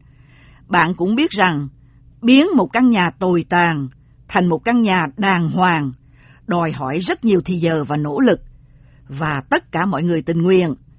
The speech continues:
đều phải làm tròn phần trách nhiệm của mình. Volunteer là tình nguyện và to refurbish là tân trang, sửa chữa. Bây giờ Brandon xin đọc lại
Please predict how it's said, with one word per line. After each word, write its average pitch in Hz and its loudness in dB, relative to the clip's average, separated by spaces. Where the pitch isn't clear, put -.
đều 175 -2
phải 139 -6
làm 151 -4
tròn 151 -2
phần 160 -4
trách - -4
nhiệm 147 -2
của 135 -6
mình. 160 -2
Volunteer 254 2
là 151 -6
tình 185 0
nguyện 165 0
và 160 -4
to - -6
refurbish 214 -2
là - -4
tân 220 0
trang, 208 0
sửa 151 -6
chữa. 165 0
Bây 262 0
giờ 196 0
Brandon 247 2
xin 240 -2
đọc 160 -2
lại 156 -2